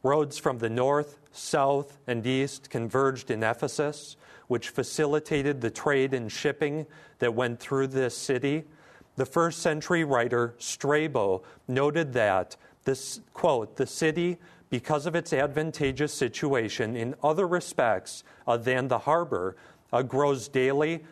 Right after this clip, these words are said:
and is the largest market emporium in Asia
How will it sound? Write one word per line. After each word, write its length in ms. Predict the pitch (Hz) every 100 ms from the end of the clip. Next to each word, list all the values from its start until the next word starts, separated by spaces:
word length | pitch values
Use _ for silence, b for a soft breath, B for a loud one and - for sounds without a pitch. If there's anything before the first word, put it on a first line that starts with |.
| B -
and 160 | 131
is 180 | 135 117
the 100 | 117
largest 640 | 110 113 131 135 156 156 151
market 580 | 127 123 123 110 92 -
emporium 920 | 131 117 - 165 151 147 113 95 95 - B 139
in 200 | 151 147
Asia 540 | 135 113 110 98